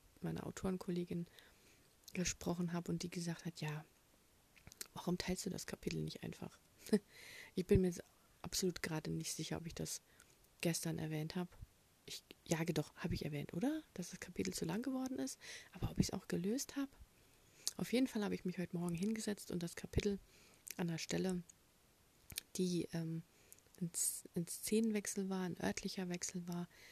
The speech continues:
äh, getrennt und habe dann, ähm, quasi aus dem zweiten Kapitel ein, äh, zwei Kapitel gemacht. <laughs> Und,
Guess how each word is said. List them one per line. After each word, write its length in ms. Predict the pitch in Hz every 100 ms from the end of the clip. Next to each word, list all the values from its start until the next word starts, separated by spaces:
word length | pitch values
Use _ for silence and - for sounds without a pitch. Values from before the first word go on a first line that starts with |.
| - - -
äh, 340 | 180 170 165 170
getrennt 560 | - - 190 247 262 -
und 160 | 175
habe 120 | 175 -
dann, 360 | 170 170 170 170 - - 294 -
ähm, 360 | 170 165 160 160 - - - - - -
quasi 500 | - 156 165 170 -
aus 200 | - 156
dem 160 | 151 151
zweiten 320 | - 185 196
Kapitel 580 | - 175 - 180 175 170 - - -
ein, 360 | 170 165 170 - - - - - - - 370 -
äh, 200 | 175 170 -
zwei 200 | - 156
Kapitel 300 | 160 175 -
gemacht. 240 | 151 - -
<laughs> 0 | 156 - - - - - - - - -
Und, 220 | 180 170